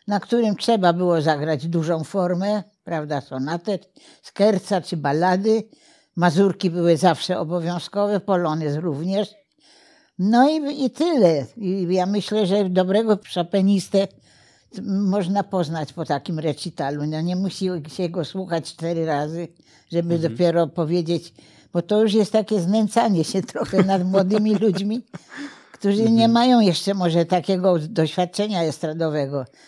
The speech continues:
Speaker 1: A poza tym, jak pianista ma już swoją karierę, to idzie na jeden recital, a nie gra w ciągu czterech dni trzy razy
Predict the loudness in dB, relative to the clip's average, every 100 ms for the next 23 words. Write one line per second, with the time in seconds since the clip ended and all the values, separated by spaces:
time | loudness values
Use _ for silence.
0 | _ -8 0 2 2 2 2 2 2 -2
1 | -6 -2 0 -2 -2 -2 -2 0 0 -2
2 | -4 -12 -14 -12 -4 -2 -2 0 0 4
3 | 4 4 2 -2 _ _ 0 2 4 4
4 | 6 8 8 6 0 0 0 -2 -8 -6
5 | -4 -2 -2 -2 0 0 0 -4 _ _
6 | 0 2 4 2 2 -2 -6 -8 -6 2
7 | 2 2 -2 -2 -2 -2 -2 0 0 -2
8 | -4